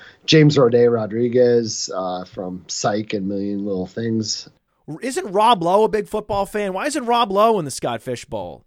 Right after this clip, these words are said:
Speaker 2: Where, where, where is Rob Lowe? Does anyone know Rob Lowe? Does he know about this?
Speaker 1: Shane Battier's in it. Eric Young's in it. Wrestler, uh, Eric Young. Um, there's just, there's a lot of people, and I'm, I know I'm missing, like, forty people.
Speaker 2: Yeah, we're not asking for Tom Cruise here,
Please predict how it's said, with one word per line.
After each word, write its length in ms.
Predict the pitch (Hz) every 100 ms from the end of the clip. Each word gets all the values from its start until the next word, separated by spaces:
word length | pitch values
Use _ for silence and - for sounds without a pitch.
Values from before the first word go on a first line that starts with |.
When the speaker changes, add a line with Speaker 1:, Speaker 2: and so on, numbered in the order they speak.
| _ _ _
Speaker 2:
Where, 240 | 151 302
where, 200 | 277 320
where 300 | 226 311 403
is 140 | 415 262
Rob 320 | 269 262 233
Lowe? 180 | 208 202
Does 120 | 160
anyone 200 | 269 330
know 140 | 302
Rob 320 | 262 233 226 190
Lowe? 320 | 190 196 196
Does 100 | 175
he 80 | 320
know 240 | 294 247
about 300 | 254 240 240
this? 500 | 233 233 - - - -
Speaker 1:
Shane 320 | - 185 175
Battier's 640 | 127 131 139 143 139 117
in 100 | 139
it. 300 | 143 143 139
Eric 300 | 127 135 127
Young's 400 | 107 113 135 127
in 120 | 131 131
it. 280 | 135 135 107
Wrestler, 580 | 110 - 123 123 123
uh, 200 | 107 107
Eric 240 | 101 107 -
Young. 400 | 113 113 113 107
Um, 380 | 80 90 82 78
there's 240 | 104 -
just, 240 | 135 120 -
there's 220 | 156 143
a 60 | 135
lot 280 | 127 123
of 80 | 123
people, 300 | 127 123 127
and 100 | 120
I'm, 160 | 117 117
I 140 | 123
know 180 | 120 117
I'm 100 | 113
missing, 300 | 110 - 123
like, 280 | 107 95 - _ _ _ _
forty 380 | 113 104 95 85 _ _
people. 440 | - 107 78 67 _ _ _
Speaker 2:
Yeah, 120 | 131
we're 140 | 151 214
not 160 | 269
asking 380 | 226 226 226 208
for 120 | 180
Tom 360 | 165 175 160 147
Cruise 380 | 143 127 110 -
here, 360 | 92 73 69